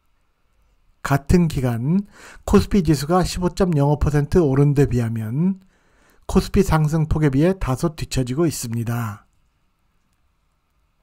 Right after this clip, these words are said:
개인은 다수대체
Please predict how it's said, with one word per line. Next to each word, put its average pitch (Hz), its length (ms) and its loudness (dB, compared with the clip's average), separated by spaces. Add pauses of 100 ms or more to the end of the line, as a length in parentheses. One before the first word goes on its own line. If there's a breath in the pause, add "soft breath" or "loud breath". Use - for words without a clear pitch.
(1200)
개인은 165 400 8
다수대체 131 920 -2